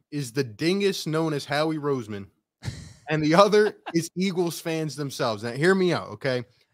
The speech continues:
Speaker 2: As Mina says, Foles in the chat. <laughs>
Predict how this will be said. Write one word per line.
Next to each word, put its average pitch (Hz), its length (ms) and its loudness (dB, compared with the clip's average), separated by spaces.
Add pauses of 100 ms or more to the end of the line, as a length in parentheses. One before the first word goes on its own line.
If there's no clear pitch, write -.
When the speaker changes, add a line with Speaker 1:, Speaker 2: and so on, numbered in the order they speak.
(120)
Speaker 2:
As 170 240 4
Mina 170 260 0
says, 139 300 -4
Foles 127 360 -4
in 113 80 -8
the 110 80 -10
chat. 104 320 -10 (580)
<laughs> 175 100 -10